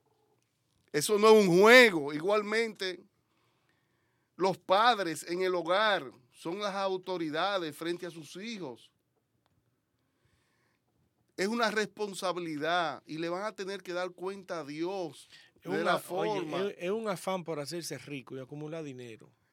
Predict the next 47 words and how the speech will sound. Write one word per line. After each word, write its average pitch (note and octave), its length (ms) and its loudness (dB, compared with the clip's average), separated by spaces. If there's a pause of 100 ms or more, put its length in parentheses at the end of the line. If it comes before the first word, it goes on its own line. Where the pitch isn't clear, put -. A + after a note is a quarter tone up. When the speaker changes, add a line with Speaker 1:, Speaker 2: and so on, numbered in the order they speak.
Speaker 1:
Eso F3+ 260 -6
Speaker 2:
Que G#3+ 40 0
lo, G#3+ 60 0
Speaker 1:
es. G3 160 -2
Speaker 2:
que F#3+ 100 -4
lo F#3+ 140 -2
tiene F#3 260 -6
loco, F3 500 -4
yo G#3 120 -10
no G#3 80 -8
sé A3 120 -8
qué F#3 80 -10
es F3+ 40 -6
lo E3+ 80 -8
que D#3+ 80 -8
le D#3 100 -6
pasa C#3 240 -12
a - 40 -10
la B2+ 80 -12
Speaker 1:
Es E3 140 -6
el - 100 -2
Speaker 2:
gente. F#3 140 -2
Speaker 1:
declive F#3 440 -2
moral G3+ 500 0
cuando E3+ 320 -6
sacamos F#3 540 -4
a - 20 -6
Dios E3+ 380 -2
Speaker 2:
Pero G3+ 180 2
es G#3 80 0
que A3 120 0
el A3+ 100 -2
dinero G#3+ 640 -2
Speaker 1:
del, E3+ 280 2
de E3+ 180 2
la F3+ 140 0
fórmula. D#3+ 640 0
Speaker 2:
Pero D#3+ 120 2
perdóname, F#3 500 -2
el G3 140 -4
dinero G3 800 -2 (680)
no F#3+ 420 -4
lo G#3 200 2
hace G3+ 240 0
fa-, G3+ 220 -2
más F#3+ 280 -2
feliz. F#3+ 680 -8